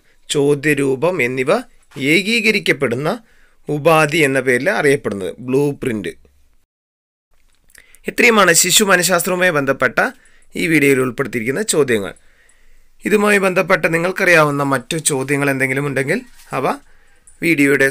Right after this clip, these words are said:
സ-, കമന്റ് ബോക്സിൽ രേഖപ്പെടുത്തുക. അതോടൊപ്പം തന്നെ നിങ്ങളുടെ അഭിപ്രായങ്ങളും നിർദ്ദേശങ്ങളും വീഡിയോയുടെ കമന്റ് ബോക്സിൽ രേഖപ്പെടുത്താൻ മറക്കരുത്. ടീച്ചേഴ്സ് ഹെൽപ്പർ ചാനൽ ഇതുവരെയും സബ്സ്ക്രൈബ് ചെയ്തിട്ടില്ലെങ്കിൽ ഉടൻ തന്നെ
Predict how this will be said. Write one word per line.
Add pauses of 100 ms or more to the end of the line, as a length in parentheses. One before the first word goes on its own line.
സ-, (720)
കമന്റ്
ബോക്സിൽ
രേഖപ്പെടുത്തുക. (320)
അതോടൊപ്പം
തന്നെ (100)
നിങ്ങളുടെ
അഭിപ്രായങ്ങളും
നിർദ്ദേശങ്ങളും (280)
വീഡിയോയുടെ (120)
കമന്റ്
ബോക്സിൽ
രേഖപ്പെടുത്താൻ (560)
മറക്കരുത്. (760)
ടീച്ചേഴ്സ്
ഹെൽപ്പർ
ചാനൽ
ഇതുവരെയും
സബ്സ്ക്രൈബ്
ചെയ്തിട്ടില്ലെങ്കിൽ (220)
ഉടൻ
തന്നെ